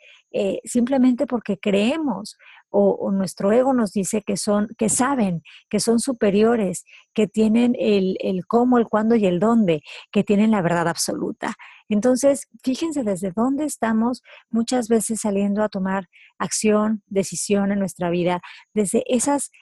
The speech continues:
eh, desde esas, desde esas voces que traemos desde la infancia, pero también desde toda la información del know-how que tenía nuestra familia para resolver o para, a, o para crear problemas incluso, ¿no? Porque,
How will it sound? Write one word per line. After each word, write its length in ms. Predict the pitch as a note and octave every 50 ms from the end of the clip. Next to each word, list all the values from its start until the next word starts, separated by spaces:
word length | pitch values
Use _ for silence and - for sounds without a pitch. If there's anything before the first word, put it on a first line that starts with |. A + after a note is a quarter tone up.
| _ _ _ -
eh, 320 | - A3 A3 G3+ G3+ - - -
desde 380 | - - G3+ G#3+ F#3+ - A3+
esas, 520 | A#3 - - C#4 C#4+ C#4+ C4 - - - - _
desde 320 | - G3 F#3+ G#3+ - -
esas 260 | G#3+ - B3+ B3 G#3+ G#3+
voces 400 | A3+ C4 C4+ - - G#3 F#3 -
que 160 | - G3 F3+
traemos 420 | - - F3+ F#3+ G3 G3 G3+ G#3+ -
desde 200 | G3 E3+ F#3 F3
la 80 | E3
infancia, 640 | E3+ E3+ - - G3+ G#3 G3+ F#3 - - F3+ G3 - - - - - - -
pero 160 | - G#3+ G#3
también 340 | G#3 - G#3 G#3 G#3+ A#3+ B3+
desde 240 | C4 D4 A#3+ A3+ G#3
toda 240 | - - A#3 A#3 B3
la 120 | B3+ A#3+
información 580 | G#3 - - F#3+ E3+ E3+ F3+ E3 - G#3 G#3 G3
del 220 | G3+ G3 G3 F#3+
know-how 600 | G3 G#3+ A#3 B3+ B3 - G#3+ F3+ E3+ F#3 C4+ D#4 _ - - - - -
que 120 | - G3+ G3
tenía 400 | - G3+ G#3+ G#3+ A3 A3+ A3+ A#3
nuestra 400 | A#3 G#3+ F#3 - - F3 F3+ E3
familia 600 | - F#3 E3+ E3+ F#3 G3 G3+ F3 E3+ F3 F3 F3+ - - - _ _
para 220 | - G3+ F#3+ F#3+
resolver 720 | F3+ F3+ F#3 F3 - G3+ F#3 F#3 E3+ G3 G#3 G#3+ A#3 C4+ - _ _ _ _ _
o 180 | - G3+ G3 G3+
para, 320 | - G#3+ G#3 G#3 G#3 G#3 - _
a, 140 | - - - -
o 100 | - B3+
para 220 | - - G#3+ G#3+ G#3
crear 320 | - A#3 B3 D#4 G#4 A4 -
problemas 540 | - F#3+ F3 E3+ D3 D3 D3+ D#3 - -
incluso, 460 | F#3 E3+ D#3 - - E3 D3+ - F3+ E3+
¿no? 160 | F3 F3+ G3
Porque, 400 | - - D#3 - - F#3+ F3+ D#3+